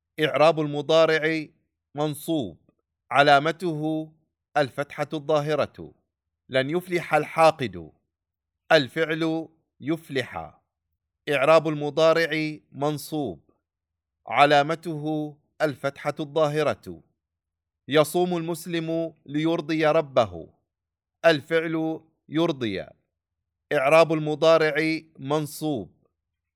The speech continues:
علامته الفتحة الظاهرة. اجتهد في العبادة كي تسمو بأخلاقك.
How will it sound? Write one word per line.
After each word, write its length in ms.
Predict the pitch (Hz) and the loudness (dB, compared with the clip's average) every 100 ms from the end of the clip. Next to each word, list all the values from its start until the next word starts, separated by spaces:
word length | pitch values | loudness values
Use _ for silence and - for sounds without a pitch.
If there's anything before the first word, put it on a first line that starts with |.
| - | -4
علامته 1040 | 117 151 156 151 165 165 165 151 156 156 - - | 6 6 6 4 0 -4 -4 -4 -4 -4 -8 -2
الفتحة 540 | 156 127 139 - 151 147 | -2 0 -8 -6 -8 -6
الظاهرة. 840 | 160 139 160 147 151 110 - 87 76 _ _ _ _ _ _ _ - | -6 0 0 2 0 -2 -6 -16 -18 _ _ _ _ _ _ _ -4
اجتهد 500 | 165 - 202 190 180 | -4 0 4 4 2
في 120 | 151 | -2
العبادة 960 | 160 143 143 175 170 170 165 170 165 156 - - | -6 -4 0 2 4 2 -2 -4 -4 -6 -12 -4
كي 220 | 160 143 | -2 -2
تسمو 520 | - 170 - 160 160 | -2 -4 -4 -2 0
بأخلاقك. 1000 | 156 165 156 151 151 143 - 87 _ _ | 0 -2 -6 2 4 4 2 -20 _ _